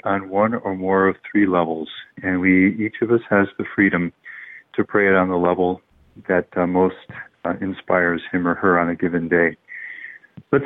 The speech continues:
take, in the book, I take the example of Psalm fifty-seven, which is a prayer, uh,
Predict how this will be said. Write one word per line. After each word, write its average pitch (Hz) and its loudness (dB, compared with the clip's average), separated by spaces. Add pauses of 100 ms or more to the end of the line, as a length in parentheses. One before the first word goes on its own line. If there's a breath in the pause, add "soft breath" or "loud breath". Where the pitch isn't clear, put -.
(120)
take, 139 2
in 113 -2
the 110 0
book, 135 0
I 110 2
take 117 0
the 104 2
example 92 0
of 87 0 (100)
Psalm 90 0
fifty-seven, 82 -2 (120)
which 87 -6
is 90 2 (180)
a 87 -4
prayer, 120 2 (120)
uh, 90 -2